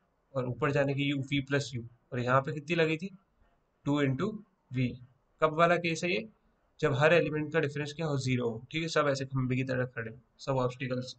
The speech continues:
एक ही कॉलम में जमा, जमा हो, ठीक है ना। हाँ, अभी अपन case two देख लेते हैं। case two में क्या है, difference क्या है, वन है, ठीक है। Maximum कहीं का भी difference one मिल गया। और मैंने कहा, "इस, ये तो और आसान हो गया।" क्यों आसान हो गया? क्योंकि भाई इसको एक ही shift करना है,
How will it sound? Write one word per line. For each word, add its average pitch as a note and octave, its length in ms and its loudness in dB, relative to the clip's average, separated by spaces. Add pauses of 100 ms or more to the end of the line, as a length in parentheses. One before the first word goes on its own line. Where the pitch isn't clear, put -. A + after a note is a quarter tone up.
एक C#3 160 0
ही C#3 80 -4
कॉलम A#2+ 360 -6
में A#2 80 -8 (580)
जमा, C3 380 -2
जमा B2 300 0
हो, A#2 260 -4
ठीक D3+ 120 -2
है F3+ 60 0
ना। D3+ 120 -2 (960)
हाँ, A2+ 240 -6 (460)
अभी C#3 160 2
अपन D3 220 0
case C#3+ 360 -2
two C3+ 120 2
देख C3 240 0
लेते B2+ 200 -6
हैं। B2 100 -4
case D3 300 -4
two C#3+ 100 -4
में D3 120 -2
क्या C#3+ 100 0
है, D3+ 100 0
difference C3+ 420 -2
क्या C#3 120 0
है, C#3 120 2
वन A#2+ 200 -2
है, B2 100 -6 (400)
ठीक D#3 140 -6
है। - 140 -6 (320)
Maximum C3+ 440 -2 (120)
कहीं D3 200 0
का D#3 120 4
भी D3+ 100 0
difference C#3 380 -4
one C3 120 4
मिल A#2+ 140 -2
गया। - 300 -18
और A#2+ 120 -8
मैंने B2+ 160 0
कहा, C3 120 -2
"इस, C3 200 -6
ये B2+ 80 -4
तो B2+ 100 -4
और C3+ 140 4
आसान C3+ 320 2
हो B2 60 -2
गया।" A#2+ 140 -4 (640)
क्यों D3+ 160 0
आसान D3+ 300 0
हो D#3 60 -2
गया? D3 140 -6
क्योंकि C3+ 260 -4
भाई D3 140 -4
इसको C#3+ 240 -8
एक D3+ 180 -2
ही F3+ 80 0
shift F3 240 -6
करना B2 280 -2
है, B2+ 80 -6